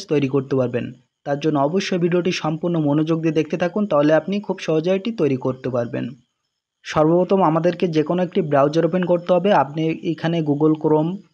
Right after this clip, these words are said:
Firefox, যে কোনো ব্রাউজার এখানে ব্যবহার করতে পারেন। তো আমরা এখানে Google Chrome ব্রাউজারটি ওপেন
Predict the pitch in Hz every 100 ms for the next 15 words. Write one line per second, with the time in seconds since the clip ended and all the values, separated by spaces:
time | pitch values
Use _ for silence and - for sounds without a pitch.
0 | _ - 143 151 151 156 160 - 160 165
1 | 175 196 175 147 147 151 175 160 - 190
2 | 220 151 135 131 135 131 127 123 120 123
3 | _ _ _ _ 180 170 175 185 202 240
4 | 311 - - 151 147 160 160 160 156 147
5 | 147 147 165 185 156 139